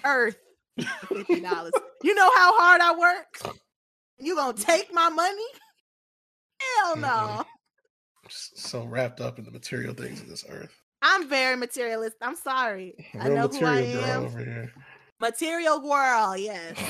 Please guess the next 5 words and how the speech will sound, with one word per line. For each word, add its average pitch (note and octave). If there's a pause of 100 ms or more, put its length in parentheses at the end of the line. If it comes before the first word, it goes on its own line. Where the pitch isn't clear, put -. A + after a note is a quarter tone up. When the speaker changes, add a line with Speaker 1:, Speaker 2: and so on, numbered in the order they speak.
(800)
Speaker 2:
<laughs> - (2000)
Speaker 1:
Yes. A3+
You G4+
know C5+
who B4